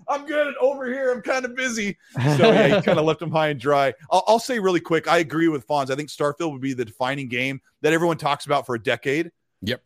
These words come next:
Speaker 1: But I also agree with some of the people in the chat. I think Avowed might really be surprising because Obsidian's, like, Pillars of Eternity universe is really well loved. So it might be like that, "Wow, this really was
Speaker 3: Yeah.
Speaker 1: cool."
Speaker 3: I'm looking
Speaker 1: So I'm gonna
Speaker 3: forward to
Speaker 1: ask
Speaker 3: that, too.
Speaker 1: Gaz.
Speaker 2: What about the, what
Speaker 1: Yeah,
Speaker 2: about
Speaker 1: same.
Speaker 2: that game?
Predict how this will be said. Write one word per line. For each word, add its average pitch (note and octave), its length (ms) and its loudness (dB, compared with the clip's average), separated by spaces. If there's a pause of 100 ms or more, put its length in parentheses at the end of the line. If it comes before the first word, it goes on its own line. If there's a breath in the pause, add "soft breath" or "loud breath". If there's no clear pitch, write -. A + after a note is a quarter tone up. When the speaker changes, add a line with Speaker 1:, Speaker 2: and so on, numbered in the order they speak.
(140)
Speaker 1:
But F3 200 2
I F3+ 80 6
also G3+ 200 0
agree F#3 180 -2
with E3 80 0
some F3 120 -6
of D#3+ 60 -8
the C3+ 60 -14
people D#3 260 -8
in B2 60 -6
the - 40 -14
chat. D3 260 0
I B2 60 -6
think D#3+ 240 -8
Avowed C#3+ 480 2
might C#3+ 280 -2
really C3+ 240 -4
be B2+ 120 -6
surprising D#3+ 760 -4 (300)
because D3 280 0
Obsidian's, F3 640 0
like, C#3 160 -4
Pillars D#3 260 -2
of A#2+ 60 -10
Eternity D3+ 300 -6
universe D3 460 -2 (260 soft breath)
is B2+ 200 -8
really D3+ 280 -2
well D3 200 4
loved. C3 240 2
So D#3 120 -4
it C3+ 100 -6
might E3 260 2
be F#3+ 120 0
like D#3 180 2
that, C#3+ 240 -2
"Wow, F3+ 240 4
this E3+ 260 -2
really D#3+ 200 2
was C3 140 -4
Speaker 3:
Yeah. - 60 -14
Speaker 1:
cool." D#3+ 180 2
Speaker 3:
I'm A3+ 120 0
looking B3+ 220 -4
Speaker 1:
So D#3 80 2
I'm E3+ 60 4
gonna G#3 120 6
Speaker 3:
forward F#3 120 6
to - 40 4
Speaker 1:
ask B2 100 -4
Speaker 3:
that, - 40 -4
too. F3 60 4
Speaker 1:
Gaz. C#3 440 0
Speaker 2:
What B3 140 -2
about C#4+ 240 2
the, - 60 -6
what A3+ 180 6
Speaker 1:
Yeah, - 60 8
Speaker 2:
about C#4+ 140 6
Speaker 1:
same. C4 60 -2
Speaker 2:
that C4+ 220 0
game? B3+ 500 -2